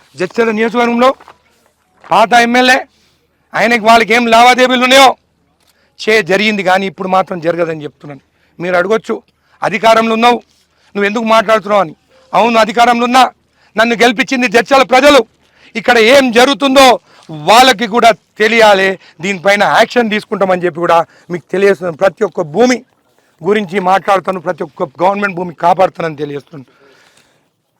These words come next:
చీఫ్ సెక్రటరీ శాంతకుమారి గారికి, నవీన్ మిట్టల్ గారికి, డైరెక్టర్ of మైన్స్కి, కలెక్టర్కి, ఇరిగేషన్ డిపార్ట్మెంట్కి అందరికీ కంప్లైంట్ రాస్తున్నాను.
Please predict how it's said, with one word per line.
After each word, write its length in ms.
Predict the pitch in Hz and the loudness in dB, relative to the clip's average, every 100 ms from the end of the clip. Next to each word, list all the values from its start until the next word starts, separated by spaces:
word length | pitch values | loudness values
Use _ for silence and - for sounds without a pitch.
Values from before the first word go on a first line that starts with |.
| _ 175 - | _ -10 -4
చీఫ్ 200 | 269 208 | -2 0
సెక్రటరీ 340 | 254 277 254 | 0 0 -2
శాంతకుమారి 600 | - 240 254 262 262 247 247 | 0 2 2 0 2 2 2
గారికి, 360 | 240 180 220 _ _ _ _ _ - | 0 -4 -8 _ _ _ _ _ -4
నవీన్ 260 | 175 269 269 | 0 2 0
మిట్టల్ 260 | 269 269 | 2 4
గారికి, 380 | 254 254 226 226 _ _ - | 4 2 0 -4 _ _ 0
డైరెక్టర్ 420 | 180 254 254 269 | 2 2 2 2
of 60 | 254 | 2
మైన్స్కి, 600 | 196 240 254 - 247 - _ _ - | 2 0 0 -2 -4 -4 _ _ -2
కలెక్టర్కి, 580 | 220 262 277 240 247 208 _ _ | 2 2 2 0 -2 -4 _ _
ఇరిగేషన్ 480 | 226 262 277 254 247 | 0 4 4 2 0
డిపార్ట్మెంట్కి 560 | 233 240 233 240 220 220 | 2 2 4 2 2 2
అందరికీ 520 | 233 247 185 233 196 - _ | 2 0 0 -2 -2 -14 _
కంప్లైంట్ 400 | 202 220 233 226 | -2 0 0 2
రాస్తున్నాను. 540 | 208 233 - 247 226 | 4 2 2 0 0